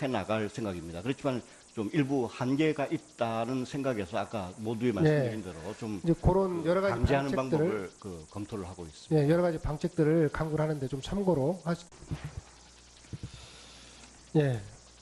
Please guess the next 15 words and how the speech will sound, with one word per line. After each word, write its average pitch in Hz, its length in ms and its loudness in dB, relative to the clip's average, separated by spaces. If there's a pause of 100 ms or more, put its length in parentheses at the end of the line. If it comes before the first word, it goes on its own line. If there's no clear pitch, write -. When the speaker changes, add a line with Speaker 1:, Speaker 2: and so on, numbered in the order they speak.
(140)
Speaker 2:
예, 131 140 2
우리는 170 400 4
지난, 175 540 0
예, 151 320 -6
십이월과 170 640 0
올해 151 400 0
일월에 151 380 0
제천 170 520 0
복합 - 380 -2
건물 160 280 2
화재 156 180 0
사고, 139 440 -2 (360)
경남 165 560 2 (120)
밀양 151 320 2
세종병원, 175 680 2